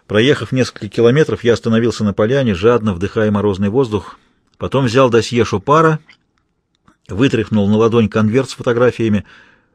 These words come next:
Увидев первые снимки, я сразу протрезвел. Манон поднимают на поверхность. Снимки сделаны наспех, кадры не в фокусе, снимали со вспышкой.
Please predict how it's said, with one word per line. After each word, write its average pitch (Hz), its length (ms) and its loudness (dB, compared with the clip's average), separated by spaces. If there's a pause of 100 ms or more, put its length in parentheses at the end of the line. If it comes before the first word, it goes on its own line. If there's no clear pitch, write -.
(340)
Увидев 113 480 -2
первые 101 360 0
снимки, 165 420 -4
я 101 140 -2
сразу 135 360 -4
протрезвел. 110 680 -10 (1400)
Манон 120 500 2
поднимают 107 600 -2
на 110 100 -2
поверхность. - 680 -6 (800)
Снимки 160 400 0
сделаны 147 400 0
наспех, 147 500 -4
кадры 147 360 -2
не 135 100 -2
в - 80 -8
фокусе, 151 560 -6
снимали 131 460 -2
со 117 180 -4
вспышкой. - 540 -6